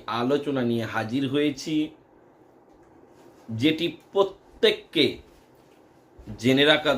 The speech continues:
দরকার এবং প্রত্যেকের প্রয়োজন পড়বে। আমার প্রাণপ্রিয় বন্ধুরা, আজকের যে তদবিরটা, আজকের যে টোটকাটি নিয়ে হাজির হয়েছি, এটি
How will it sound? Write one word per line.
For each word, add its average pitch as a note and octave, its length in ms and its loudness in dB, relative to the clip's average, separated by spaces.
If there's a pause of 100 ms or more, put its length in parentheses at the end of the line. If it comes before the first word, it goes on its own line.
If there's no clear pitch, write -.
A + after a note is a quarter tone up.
দরকার D3 380 0 (140)
এবং C#3 120 -6 (160)
প্রত্যেকের F3+ 580 -2 (160)
প্রয়োজন B2 420 2 (120)
পড়বে। D#2+ 340 -14 (1500)
আমার F#3 300 4 (120)
প্রাণপ্রিয় D#3+ 480 -2 (100)
বন্ধুরা, F#2 420 -12 (1040)
আজকের E3 560 2
যে E3 120 2 (160)
তদবিরটা, D3 720 0 (320)
আজকের E3 440 -6
যে D#3 120 -2 (120)
টোটকাটি D3+ 560 -4
নিয়ে B2+ 220 -2
হাজির A#2 400 -4 (100)
হয়েছি, B2+ 680 -2 (540)
এটি F3+ 180 -2